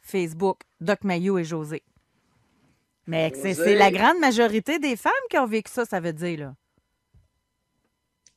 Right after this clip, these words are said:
Speaker 2: Un à cinq partenaires
Speaker 1: Ouais.
Speaker 2: déclarés.
Speaker 1: Oui. Puis, euh, là-dedans, il y en a dix, il y en a aussi entre cinq et dix, là. Puis il y a une femme qui a répondu que ça y était jamais arrivé. Aucun.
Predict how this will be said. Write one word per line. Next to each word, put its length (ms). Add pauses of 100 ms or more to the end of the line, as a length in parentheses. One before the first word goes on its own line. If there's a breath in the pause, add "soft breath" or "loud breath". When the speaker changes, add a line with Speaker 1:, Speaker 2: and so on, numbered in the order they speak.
(120)
Speaker 2:
Un 140
à 140
cinq 300
partenaires 600 (160)
Speaker 1:
Ouais. 200
Speaker 2:
déclarés. 840
Speaker 1:
Oui. 260 (100)
Puis, 200
euh, 100
là-dedans, 360
il 80
y 60
en 100
a 80
dix, 220
il 60
y 80
en 140
a 120
aussi 560
entre 220
cinq 300
et 80
dix, 400
là. 140 (1120)
Puis 100
il 20
y 40 (200)
a 120
une 100
femme 380
qui 120
a 40
répondu 600
que 60
ça 100
y 60
était 200
jamais 220
arrivé. 340
Aucun. 300